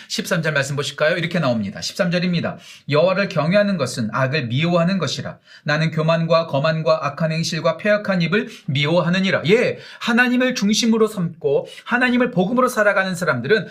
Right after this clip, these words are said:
하나님과 똑같습니다. 하나님이 좋아하는 것, 우리도 좋아하고, 하나님이 싫어하는 것, 우리도 싫어합니다. 하나님을 경외하고 하나님을 가까이 하는데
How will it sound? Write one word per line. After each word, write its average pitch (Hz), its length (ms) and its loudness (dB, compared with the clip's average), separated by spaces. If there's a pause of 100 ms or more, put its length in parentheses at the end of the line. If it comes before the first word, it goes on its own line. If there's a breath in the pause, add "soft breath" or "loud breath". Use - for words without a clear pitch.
(160 loud breath)
하나님과 233 560 0
똑같습니다. 160 760 0 (260)
하나님이 196 640 0
좋아하는 139 480 0
것, 202 300 -2 (320)
우리도 220 320 -2
좋아하고, 160 640 -2 (440 soft breath)
하나님이 196 340 0
싫어하는 175 440 0
것, - 400 -4
우리도 131 300 0
싫어합니다. 156 600 -4 (880 loud breath)
하나님을 285 460 0
경외하고 196 460 4
하나님을 233 240 0
가까이 202 340 0
하는데 117 520 -2